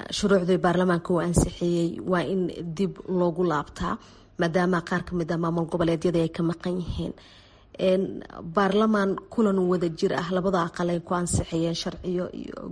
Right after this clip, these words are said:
guddiyo doorashana lagu dhisay. Bal ka waran, een, sharci ahaanshaha in dib mar kale looga laabto haddiiba ay dhacdo. Een, dhinaca kale, muxuu noqon karaa, een, doorka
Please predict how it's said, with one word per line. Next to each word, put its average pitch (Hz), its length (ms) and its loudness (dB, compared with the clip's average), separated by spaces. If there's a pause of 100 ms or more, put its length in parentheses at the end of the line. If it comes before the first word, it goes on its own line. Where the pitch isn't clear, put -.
guddiyo 180 420 2
doorashana 170 520 -2
lagu 170 280 0
dhisay. - 400 0 (640)
Bal 190 240 2
ka 233 100 0
waran, 196 500 0 (120)
een, 62 400 -12 (340)
sharci 180 380 -2
ahaanshaha 175 600 -2
in 180 320 -2 (380)
dib 165 300 0
mar 185 160 0
kale 180 240 -2
looga 170 360 -2
laabto - 440 -4 (160)
haddiiba 214 400 2
ay - 240 -4
dhacdo. - 380 -12 (680)
Een, 180 460 -4 (400)
dhinaca 214 320 2
kale, 208 340 -4 (460)
muxuu 240 320 4
noqon 208 380 2
karaa, 180 340 -6 (180)
een, 104 460 -8 (400)
doorka 185 680 -2